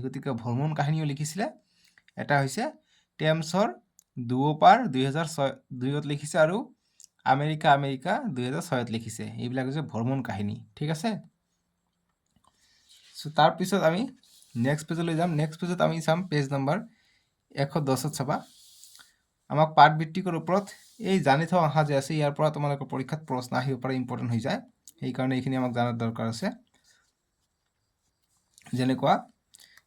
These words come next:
যে ভাইৰাছ কি হয়, পৰীক্ষাত আহিব পাৰে যে ভাইৰাছ কি হয়। চ' লিখিবা যে ভাইৰাছ হ'ল অনুবীক্ষণ যন্ত্ৰৰে দেখা পোৱা এবিধ অতি ক্ষুদ-, সূক্ষ্ম জীৱ। ই বেক্টেৰিয়াতকৈ কৈও সৰু। নিৰ্জীৱ অৱস্থাত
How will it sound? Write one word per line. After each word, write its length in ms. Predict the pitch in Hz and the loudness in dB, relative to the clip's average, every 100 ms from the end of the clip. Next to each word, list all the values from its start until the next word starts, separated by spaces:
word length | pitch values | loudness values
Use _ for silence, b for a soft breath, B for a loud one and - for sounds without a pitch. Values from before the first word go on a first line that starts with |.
| - | -10
যে 60 | 123 113 | -8 -2
ভাইৰাছ 340 | 117 156 165 - | 0 2 0 0
কি 80 | 151 | 2
হয়, 120 | 165 156 | 2 2
পৰীক্ষাত 300 | 151 143 156 | -2 0 0
আহিব 140 | 127 131 123 | 0 0 0
পাৰে 120 | 143 156 | 0 0
যে 60 | 151 | 0
ভাইৰাছ 260 | 113 139 - | 2 2 0
কি 80 | 117 101 | -4 -4
হয়। 140 | 92 - _ _ - B B B B | -6 -10 _ _ -20 B B B B
চ' 140 | 120 120 | -4 -4
লিখিবা 280 | 127 160 196 | -2 0 0
যে 40 | 190 110 | 0 0
ভাইৰাছ 320 | 117 160 170 165 | 0 2 4 4
হ'ল 120 | 214 - - 139 | 2 0 -2 0
অনুবীক্ষণ 480 | 143 151 151 196 196 139 | 2 0 0 2 2 4
যন্ত্ৰৰে 360 | 127 135 156 143 120 | 2 2 2 2 0
দেখা 240 | 117 165 208 - | 4 6 4 0
পোৱা 240 | 127 120 160 233 131 | 0 2 2 -2 -8
এবিধ 220 | 117 170 - 151 | -4 -4 -2 -4
অতি 220 | 151 208 - - | -2 -4 -4 -4
ক্ষুদ-, 300 | 156 147 - _ - | -4 -4 -8 _ -10
সূক্ষ্ম 280 | - 196 190 185 | -6 0 4 4
জীৱ। 140 | 120 104 - _ _ b b b b b | 4 -2 -6 _ _ b b b b b
ই 120 | 156 220 - - 123 | 0 0 -4 -8 0
বেক্টেৰিয়াতকৈ 800 | 120 135 - 185 185 180 - 190 294 - _ _ _ | 2 2 2 4 4 2 0 2 0 -6 _ _ _
কৈও 280 | 175 180 220 320 - - | 2 4 4 0 -6 -2
সৰু। 240 | 170 120 101 - _ - - 135 | 2 0 -2 -12 _ -20 -8 -2
নিৰ্জীৱ 380 | 143 170 175 214 - | 0 0 0 2 4
অৱস্থাত 340 | 160 156 180 | 2 4 0